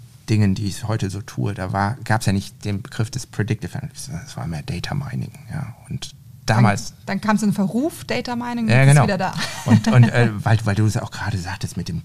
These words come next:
Speaker 1: mit der Gartner-Studie und, und so weiter. Und
Speaker 2: Ja.
Speaker 1: selbst heute kommen manchmal Studenten zu mir an, die sagen dann, okay, also, was weiß ich, in zehn Jahren gibt, oder in fünf Jahren, äh,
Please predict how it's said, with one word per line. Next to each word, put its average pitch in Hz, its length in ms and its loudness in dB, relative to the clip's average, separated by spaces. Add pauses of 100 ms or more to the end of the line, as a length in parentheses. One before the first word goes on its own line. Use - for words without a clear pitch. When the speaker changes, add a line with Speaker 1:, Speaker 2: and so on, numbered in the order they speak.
Speaker 1:
mit - 160 -10
der 80 80 -8
Gartner-Studie 87 720 -8 (120)
und, - 300 -10
und - 180 -8
so 113 160 -6
weiter. 95 300 -4
Und 90 160 -2
Speaker 2:
Ja. - 60 -2
Speaker 1:
selbst - 280 -2
heute 90 300 -2
kommen 95 180 -2
manchmal 95 320 -2
Studenten - 440 -6
zu - 140 -4
mir 92 140 -4
an, 87 100 -4
die 87 100 -4
sagen - 240 -6
dann, - 140 -6
okay, - 360 -10 (480)
also, 90 240 -4 (520)
was - 160 -8
weiß 85 140 -6
ich, 98 220 -4
in 98 100 -4
zehn 107 220 4
Jahren 104 200 4
gibt, 104 200 -2
oder 90 260 -4
in 85 140 -6
fünf 110 260 2
Jahren, 101 400 2
äh, 87 320 -6